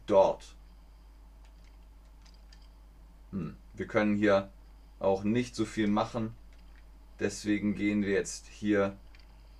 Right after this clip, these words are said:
durch diese Tür. Und dann kommen wir ins Treppenhaus.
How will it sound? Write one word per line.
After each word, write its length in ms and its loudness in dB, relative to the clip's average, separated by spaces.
durch 440 2
diese 380 -4
Tür. 460 0
Und 640 2
dann 360 2
kommen 440 0
wir 260 4
ins 300 2
Treppenhaus. 880 2